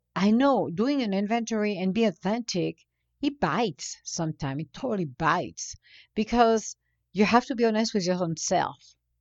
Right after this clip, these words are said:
You cannot just say, "Well, everything is prandy dandy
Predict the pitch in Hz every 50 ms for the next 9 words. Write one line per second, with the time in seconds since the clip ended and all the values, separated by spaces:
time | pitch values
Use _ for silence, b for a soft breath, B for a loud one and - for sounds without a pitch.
0 | _ _ 175 170 180 - 254 254 254 254 233 - 233 226 226 220 - - 226 214
1 | 208 185 185 208 196 190 190 185 185 208 196 226 233 - 240 214 202 196 - _
2 | - - 214 208 202 180 202 190 165 202 202 202 196 180 190 196 196 196